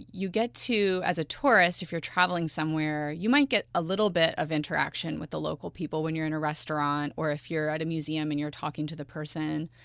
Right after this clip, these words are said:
you're paying to, for admission. You might interact with some locals on the street if you're a more social person. However,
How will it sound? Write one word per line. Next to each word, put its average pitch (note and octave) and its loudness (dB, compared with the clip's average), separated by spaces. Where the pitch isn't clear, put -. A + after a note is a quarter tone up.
you're E3+ -2
paying D3+ 2
to, C#3+ -2
for - 0
admission. D3 0
You F#3+ 2
might F#3+ 8
interact E3+ 4
with D#3+ 0
some D#3+ 0
locals D3+ 2
on D3+ 0
the D#3 0
street D3+ -2
if - -8
you're D3 0
a - -2
more D3+ 0
social A#3+ 0
person. F3 0
However, G#3+ 6